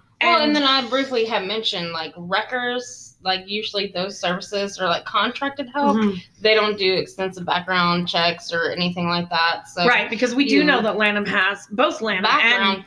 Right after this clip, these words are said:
Speaker 1: <laughs>
Speaker 2: and, and,
Speaker 1: at that
Speaker 2: uh,
Speaker 1: time.
Speaker 2: and Napa. I mean, Lanham was previously in jail for,
Speaker 1: Right.
Speaker 2: um, beating up a five-year-old,
Speaker 1: Oh, yeah.
Speaker 2: um, and then Napa's in jail for sexual assault,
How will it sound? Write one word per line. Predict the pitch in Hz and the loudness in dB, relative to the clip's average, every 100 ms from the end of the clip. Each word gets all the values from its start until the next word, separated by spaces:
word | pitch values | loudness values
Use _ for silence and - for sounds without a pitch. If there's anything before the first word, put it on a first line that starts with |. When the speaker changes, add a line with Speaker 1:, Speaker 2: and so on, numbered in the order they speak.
| - | -14
Speaker 1:
<laughs> | - | -8
Speaker 2:
and, | 226 - | -6 0
and, | 247 262 254 | 2 4 4
Speaker 1:
at | |
that | 240 | 4
Speaker 2:
uh, | 226 | 4
Speaker 1:
time. | 269 277 165 185 | 6 4 0 0
Speaker 2:
and | 247 254 | 0 0
Napa. | 220 220 - 180 | -2 -2 -6 -6
I | 202 | -4
mean, | 214 208 | -6 -4
Lanham | 214 233 240 208 208 | -4 -4 -4 -8 -6
was | 214 220 226 - | -2 -2 -2 -4
previously | 240 214 202 196 202 196 | -4 -2 -2 -4 -6 -6
in | 196 190 | -6 -4
jail | 202 196 185 185 | -2 -2 -2 -6
for, | - - 202 202 196 190 175 | -8 -4 -2 -2 -4 -6 -6
Speaker 1:
Right. | 139 127 - 233 | -10 -10 -6 2
Speaker 2:
um, | 220 190 185 175 - | 2 2 -2 -12 -6
beating | 226 220 214 | -2 0 0
up | 214 202 - - | 2 0 -2 -4
a | 202 196 190 185 - | 0 2 0 -2 0
five-year-old, | 214 208 202 202 208 214 202 202 - - - - - 233 | 2 4 2 2 2 2 0 -6 -12 -20 -20 -20 -6 -2
Speaker 1:
Oh, | |
yeah. | 208 196 190 196 | 2 2 0 -2
Speaker 2:
um, | 190 226 | -4 -2
and | 220 208 | 0 2
then | 202 208 214 214 202 | 2 2 2 -2 -4
Napa's | 220 208 214 214 208 196 190 - | 0 2 4 4 2 2 -4 -4
in | 220 208 | 0 0
jail | 190 202 196 196 196 | 2 4 4 2 0
for | 196 190 | -4 -4
sexual | - 196 - 190 | -2 -2 -2 -6
assault, | 175 - 196 196 190 - | -6 -4 0 0 0 -6